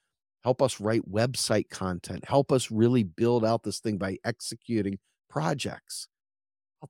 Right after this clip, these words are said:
I'll train you. I'm a certified project man. I'll train you. I'll, if you, if you actually will show up and do the work,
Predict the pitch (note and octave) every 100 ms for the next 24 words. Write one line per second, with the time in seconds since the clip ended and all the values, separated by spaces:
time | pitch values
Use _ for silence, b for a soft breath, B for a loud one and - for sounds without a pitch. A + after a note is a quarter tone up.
0 | - A#2 - C#3+ D#3+ G2+ G2 F2+ - C3+
1 | D3 C#3 C3 C3+ B2+ C3 A#2 A2+ B2+ -
2 | A#2 D#3+ A#2+ - G#2 A#2 - B2+ A#2+ A#2+
3 | - B2 F#2+ - C#3+ D#3+ - D3+ B2+ F#2+
4 | F#2+ - - C3+ C#3+ A#2+ G2+ - - _
5 | _ _ _ _ _ _ _ _ F#2 G2+
6 | A#2+ B2 B2+ B2 A2 F#2+ _